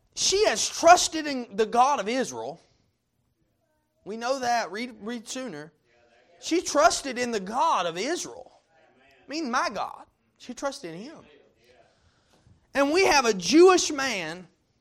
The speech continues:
by the name of Boaz who has, who has the right to be her kinsman redeemer. For,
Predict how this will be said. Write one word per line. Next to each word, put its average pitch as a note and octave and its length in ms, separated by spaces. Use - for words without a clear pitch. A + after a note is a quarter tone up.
by G3+ 120
the G#3 80
name B3+ 200
of A3+ 180
Boaz F#3+ 600
who B3+ 240
has, G3+ 460
who A#3+ 200
has D#4+ 440
the D4+ 100
right C4 720
to F#3+ 100
be G#3 140
her E3+ 160
kinsman D#3 520
redeemer. A2+ 420
For, G3+ 220